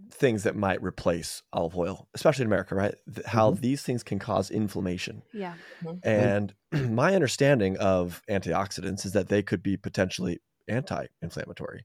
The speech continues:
Speaker 3: Mm-hmm.
Speaker 1: Um, is
Speaker 2: That's
Speaker 1: that true?
Speaker 2: absolutely right.
Speaker 4: That
Speaker 2: No, no,
Speaker 4: is
Speaker 2: that's,
Speaker 4: true.
Speaker 2: that, that's a fact.
Speaker 4: That's
Speaker 2: That's a
Speaker 4: true.
Speaker 2: fact.
Speaker 3: Antioxidation.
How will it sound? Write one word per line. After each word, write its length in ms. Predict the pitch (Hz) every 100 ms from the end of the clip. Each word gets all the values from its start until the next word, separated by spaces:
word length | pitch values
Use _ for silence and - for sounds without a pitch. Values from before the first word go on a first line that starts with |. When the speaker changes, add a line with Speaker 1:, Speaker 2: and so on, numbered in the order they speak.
| _ 220
Speaker 3:
Mm-hmm. 320 | 208 196 185
Speaker 1:
Um, 200 | 90 87
is 100 | 98
Speaker 2:
That's 120 | 117
Speaker 1:
that 80 | -
true? 160 | - 175
Speaker 2:
absolutely 160 | 120 - 117
right. 80 | 107 - -
Speaker 4:
That 100 | -
Speaker 2:
No, 60 | 120
no, 100 | 135
Speaker 4:
is 120 | 92
Speaker 2:
that's, 300 | 104 131 135
Speaker 4:
true. 300 | - - -
Speaker 2:
that, 140 | 98 -
that's 220 | 95 120 117
a 60 |
fact. 380 | - 139 - -
Speaker 4:
That's 220 | 156 107
Speaker 2:
That's 120 | -
a 40 | 220
Speaker 4:
true. 80 | -
Speaker 2:
fact. 260 | 208 190 185
Speaker 3:
Antioxidation. 1000 | 185 - 196 185 208 - - - -